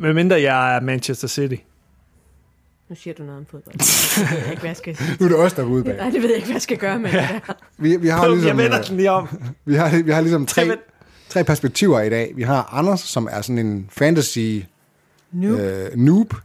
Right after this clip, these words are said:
Speaker 3: lidt. Øh, han har, han har nok set lidt fantasy i løbet af sit liv. Du har
Speaker 1: Jeg er ikke
Speaker 3: formentlig,
Speaker 1: overbevist.
Speaker 3: du har formentlig set de originale Ringenes Herre-film.
Speaker 1: Ja,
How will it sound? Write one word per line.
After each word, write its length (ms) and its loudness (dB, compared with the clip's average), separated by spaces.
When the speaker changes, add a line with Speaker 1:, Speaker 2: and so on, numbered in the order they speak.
Speaker 3:
lidt. 320 -2
Øh, 60 -2
han 160 -6
har, 220 -2
han 160 -10
har 80 0
nok 140 2
set 160 0
lidt 140 0
fantasy 280 -4
i 40 -8
løbet 160 -6
af 60 -10
sit 160 -16
liv. 160 -16
Du 60 -8
har 60 0
Speaker 1:
Jeg 100 4
er 20 6
ikke 140 4
Speaker 3:
formentlig, 0 -
Speaker 1:
overbevist. 340 -8
Speaker 3:
du 60 -4
har 40 0
formentlig 340 4
set 280 2
de 180 0
originale 360 0
Ringenes 220 -2
Herre-film. 280 -8
Speaker 1:
Ja, 220 0